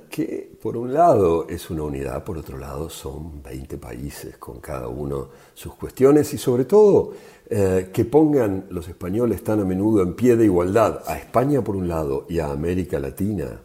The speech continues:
por el otro, es, con perdón, un disparate.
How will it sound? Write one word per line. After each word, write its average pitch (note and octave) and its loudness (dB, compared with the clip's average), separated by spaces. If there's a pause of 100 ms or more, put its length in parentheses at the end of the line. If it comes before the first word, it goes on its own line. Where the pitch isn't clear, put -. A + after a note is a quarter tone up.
por C2 -8
el C2 -8
otro, C#2+ -4 (360)
es, - -8
con B1 -10
perdón, C#2+ -4
un B1+ -10
disparate. - -10